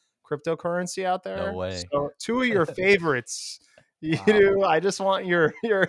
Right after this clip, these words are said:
Speaker 1: last minute, you know, last, last thought, I guess, on Cardano kinda stepping up and, and, and
Speaker 2: Um,
Speaker 1: slapping around the X R P army.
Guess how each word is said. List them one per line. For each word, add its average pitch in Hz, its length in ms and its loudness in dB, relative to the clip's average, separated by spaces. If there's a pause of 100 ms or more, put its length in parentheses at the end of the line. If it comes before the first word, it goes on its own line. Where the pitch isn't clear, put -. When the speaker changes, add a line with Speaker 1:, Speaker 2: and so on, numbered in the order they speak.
Speaker 1:
last - 400 0
minute, 190 400 -2 (560)
you 208 80 -6
know, 160 220 4
last, 156 460 -2
last 151 440 -6
thought, 131 420 -2
I 131 120 -10
guess, 131 320 -6
on 135 260 -8
Cardano 139 720 -4
kinda 135 260 -10
stepping 135 380 -12
up 127 260 -10
and, 127 220 -18 (220)
and, 135 220 -14
and 131 80 -8
Speaker 2:
Um, 113 60 -8
Speaker 1:
slapping 143 500 -6
around 135 320 -2
the 131 100 -4
X 123 160 -8
R 131 140 -2
P 131 160 -10
army. 120 340 -10